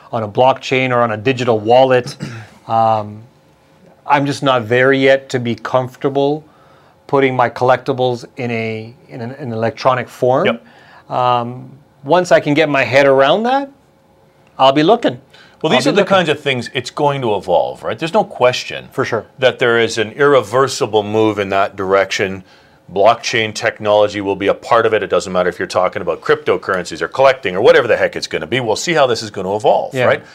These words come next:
Speaker 2: So we can't put our head in the sand and say, "Yeah, never." But we have to just, um, again, you have to determine your own level of comfort if you're getting involved.
Speaker 1: I, I think we as a society, especially in the Western world, are looking at these types of options because there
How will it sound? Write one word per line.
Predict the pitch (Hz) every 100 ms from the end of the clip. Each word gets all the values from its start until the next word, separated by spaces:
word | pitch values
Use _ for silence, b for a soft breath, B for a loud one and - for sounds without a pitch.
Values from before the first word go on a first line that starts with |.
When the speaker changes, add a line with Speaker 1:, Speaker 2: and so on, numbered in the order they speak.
| B
Speaker 2:
So | 131
we | 117
can't | 185 -
put | 135
our | 117
head | 120
in | 110
the |
sand | 95 107 95
and | 87
say, | - 90 85 - b b b
"Yeah, | 104 87
never." | 110 131 78 117 b b b -
But | 101 104
we | 107
have | 107 104
to | 90
just, | 92 90 -
um, | 113 85 82 85 _
again, | 170 113 82
you | 135
have | -
to | 87
determine | - 107 87
your | 80 80
own | 76 73
level | 87 78 73
of | -
comfort | - 165 - - -
if | -
you're | -
getting | 80
involved. | 73 123 95 - - -
Speaker 1:
I, | 170 170
I | 160
think | - 180 147
we | 135 160 170
as | 143
a |
society, | 123 131 - 131 127 127
especially | - - 156 - 147
in | 131
the | 120
Western | 127 127 - 123
world, | 117 123 120
are | 110
looking | 110 123 139 120
at | 110
these | 123 117
types | - 123 -
of | 107
options | 120 123 - 113
because | 104 120 117 104
there | 117